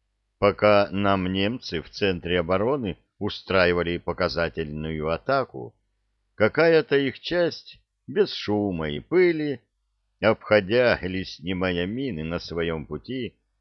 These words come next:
обошла наши позиции с правого фланга. Задним умом я теперь понимал свою ошибку.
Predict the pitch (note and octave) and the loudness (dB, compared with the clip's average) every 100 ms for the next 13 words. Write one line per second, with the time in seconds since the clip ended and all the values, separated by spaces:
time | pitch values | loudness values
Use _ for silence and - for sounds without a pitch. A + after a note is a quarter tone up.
0 | _ _ D#3 F3+ C3+ - E2 F2+ F#2 E2+ | _ _ -2 2 2 0 0 2 2 2
1 | E2+ - C#2+ - D2 A#1+ C3+ E3 - D3 | -4 -6 -10 -8 -8 -6 -6 -6 -8 -10
2 | C#3+ C#3 - - C2+ E2 G2+ F#2 F#2 F2 | -8 -8 -10 -10 -4 0 0 0 -6 -8
3 | - C2+ C2 B1 A#1+ A1+ - _ _ _ | -10 -8 -6 -6 -12 -14 -16 _ _ _
4 | _ _ _ _ _ _ E2+ D#2 G2 G2+ | _ _ _ _ _ _ -6 0 4 4
5 | F2 F#2 - F2+ F#2 A2+ F#2+ E2+ F#2 F2+ | 2 -6 -6 -6 -2 -2 -2 0 -2 -2
6 | F2+ G2 F2+ G2 G#2 C3+ C#3 G#2 D2 - | -2 -2 0 -2 -4 -2 -2 -2 -4 -8
7 | C#2+ D#2 E2+ - C2+ - - A1+ | -6 -4 -4 -6 -12 -14 -20 -20